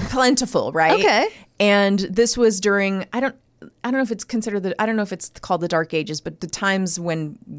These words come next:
Speaker 1: women were burned as witches or accused of being witches.
Speaker 2: In America or in Europe?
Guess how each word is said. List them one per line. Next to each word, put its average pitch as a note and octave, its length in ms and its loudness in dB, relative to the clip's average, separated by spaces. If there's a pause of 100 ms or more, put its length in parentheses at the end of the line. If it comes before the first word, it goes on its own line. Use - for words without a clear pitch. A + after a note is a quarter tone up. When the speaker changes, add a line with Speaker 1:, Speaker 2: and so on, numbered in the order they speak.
(240)
Speaker 1:
women D#3 380 -2
were D3+ 80 -4
burned C#3+ 260 -6
as C#3+ 140 -10
witches - 500 -10
or F3+ 60 -2
accused A#3 380 -2
of G3 60 -4
being F3+ 160 -2
witches. D#3+ 180 2
Speaker 2:
In B3+ 60 2
America B3+ 540 2
or B3 280 4
in G#3+ 80 -2
Europe? G3+ 420 -2